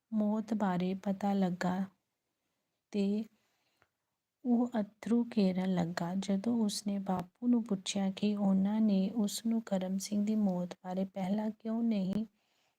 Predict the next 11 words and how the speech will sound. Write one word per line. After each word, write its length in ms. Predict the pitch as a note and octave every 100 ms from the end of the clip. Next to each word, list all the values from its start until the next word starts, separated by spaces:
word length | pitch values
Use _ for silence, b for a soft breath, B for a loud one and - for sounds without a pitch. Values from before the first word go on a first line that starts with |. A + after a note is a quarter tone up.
| _ -
ਦੱਸਿਆ, 460 | G3 - G3+ G3+ G#3+
ਤਾਂ 460 | - F#3 F3+ F#3+
ਬਾਪੂ 540 | G3+ F#3+ F3+ - - A#3
ਨੇ 220 | G3+ F#3
ਉੱਤਰ 460 | F#3 F3+ - G#3 G#3
ਦਿੱਤਾ 480 | F#3 F3+ - F#3
ਕਿ 240 | F#3+ G3+ G#3
ਉਹ 340 | A3 G#3 G#3+
ਉਸ 240 | G3 F#3+ -
ਦੀ 120 | G3+ G3+
ਛੁੱਟੀ 520 | - F#3+ _ A3 A3+